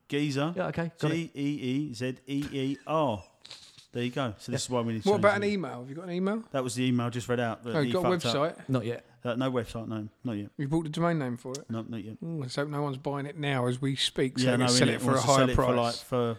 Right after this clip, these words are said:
Speaker 1: five million
Speaker 3: Pass me
Speaker 1: pounds.
Speaker 3: my phone.
Speaker 2: Well, they can't because, uh, <coughs> 'cause I do already own it.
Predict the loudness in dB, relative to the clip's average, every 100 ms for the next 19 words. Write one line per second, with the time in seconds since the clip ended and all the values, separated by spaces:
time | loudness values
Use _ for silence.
0 | -8 -6 -2 0 2 2 2 2 2 2
1 | 0 0 -2 0 -6 -14 -20 _ -2 0
2 | -2 -4 -6 -4 -4 -6 -10 -14 -12 -12
3 | -10 -8 -8 -8 -10 -12 -16 _ _ _
4 | _ _ _ _ _ _ _ -14 -10 -8
5 | -6 -6 -6 -10 -12 -12 -14